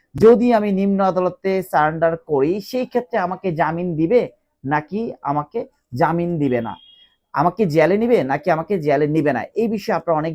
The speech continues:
বেশি জানতে চান। ফাইনাল প্রশ্নের আনসারটা হলো যে, ধরে নিলাম হাইকোর্ট আপনাকে, মহামান্য হাইকোর্ট আপনাকে আগাম জামিন দিয়েছে। আগাম জামিন দেওয়ার পরবর্তীতে আপনি নিম্ন আদালতের নির্দিষ্ট ডিউ টাইমে আপনি সারেন্ডার করেছেন। এখন নি-, ডি-, হাইকোর্টে যদি আপনাকে আগাম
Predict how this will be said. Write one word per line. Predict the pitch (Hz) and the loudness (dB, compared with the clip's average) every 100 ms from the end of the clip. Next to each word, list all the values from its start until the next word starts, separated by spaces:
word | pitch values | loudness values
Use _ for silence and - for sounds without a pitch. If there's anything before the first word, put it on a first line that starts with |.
| 143 | -6
বেশি | 160 175 131 | -6 -6 -2
জানতে | 123 123 123 127 | -2 -2 -6 -8
চান। | 110 101 _ _ _ _ _ | -8 -10 _ _ _ _ _
ফাইনাল | - 185 226 226 | -2 2 0 0
প্রশ্নের | 208 208 220 170 | -2 0 -4 -2
আনসারটা | 170 196 226 | -4 -4 -2
হলো | 220 160 | -2 -2
যে, | 165 139 | -4 -2
ধরে | 180 220 233 | 0 0 0
নিলাম | 226 220 180 | -2 -2 -2
হাইকোর্ট | 175 208 208 - 156 | -4 -2 -8 -8 -10
আপনাকে, | - 165 165 | -6 -8 -4
মহামান্য | 170 170 180 | -6 -6 -6
হাইকোর্ট | 170 165 185 165 | -6 -6 -8 -6
আপনাকে | 160 160 139 | -8 -4 -4
আগাম | 139 143 139 | -2 -2 -2
জামিন | 135 135 123 | -6 -4 -4
দিয়েছে। | 117 - 110 - _ _ _ _ - 165 | -6 -8 -16 -20 _ _ _ _ -4 0
আগাম | 190 220 | 2 2
জামিন | 226 233 214 | 0 0 2
দেওয়ার | 202 202 185 | 4 4 2
পরবর্তীতে | 180 202 202 202 190 208 156 | 0 2 -2 -2 -2 0 0
আপনি | 185 170 | -2 -4
নিম্ন | 180 180 170 | -2 0 2
আদালতের | 180 180 156 | 2 0 -2
নির্দিষ্ট | 151 147 165 190 139 | -2 -6 -6 -4 -2
ডিউ | 147 175 202 | 0 -2 0
টাইমে | 185 180 131 | -2 0 -4
আপনি | - 185 196 _ - | -6 -12 -12 _ 0
সারেন্ডার | 180 170 147 135 | 4 4 0 -2
করেছেন। | 120 113 - - _ _ _ _ _ - | -4 -8 -12 -20 _ _ _ _ _ -2
এখন | 190 262 175 151 | 4 4 4 0
নি-, | - 139 | -4 -4
ডি-, | 165 175 | -4 0
হাইকোর্টে | 190 247 247 254 196 | 0 0 -2 0 2
যদি | 202 233 | 2 2
আপনাকে | 202 - 190 175 | 0 0 0 2
আগাম | 190 | 0